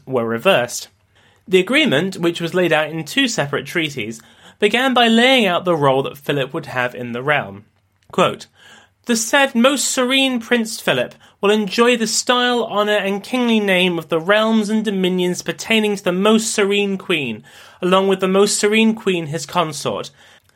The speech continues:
and assist her in the happy administration of her realm and dominions, while preserving the rights, laws, and privileges and customs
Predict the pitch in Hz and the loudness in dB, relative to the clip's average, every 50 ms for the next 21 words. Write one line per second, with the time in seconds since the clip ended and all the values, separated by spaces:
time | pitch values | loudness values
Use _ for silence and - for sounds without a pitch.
0 | _ _ _ - 175 180 185 175 - - 247 240 240 - - 202 196 175 190 196 | _ _ _ -2 0 0 0 0 2 0 0 0 0 -2 0 0 0 0 0 0
1 | 202 190 180 196 220 226 226 226 226 202 185 202 202 202 190 196 - - - 208 | -2 -2 0 0 -2 -2 0 0 0 0 0 0 -2 -2 -2 -4 -4 0 2 2
2 | 196 214 - - 185 165 147 147 151 147 147 147 175 196 208 208 208 214 208 202 | 2 2 0 -4 -6 -6 -4 -4 -4 -4 -2 0 0 2 2 2 2 0 -2 -2
3 | 196 185 175 165 156 143 123 117 120 131 131 - - _ - - _ _ _ 196 | -2 -2 -2 -2 -2 -2 -4 -4 -6 -8 -10 -14 -18 _ -20 -20 _ _ _ 0
4 | 196 190 190 202 190 180 175 202 208 214 208 214 202 190 175 156 151 165 196 214 | 0 0 2 -2 -2 0 2 4 4 4 4 2 0 0 0 -2 0 0 0 0
5 | 220 214 - - - - 196 190 196 202 196 196 208 202 196 - - - 214 202 | 0 -2 -6 -10 -10 -4 0 2 4 4 4 2 0 -4 -4 -8 -2 -2 -2 0
6 | 214 220 208 202 - 220 214 202 220 226 220 220 - - 185 170 - - - 151 | 2 2 0 2 2 -2 -2 0 2 0 0 0 -2 -4 -6 -6 -6 -4 -2 -2
7 | 135 139 147 143 143 | -2 -2 -2 -6 -8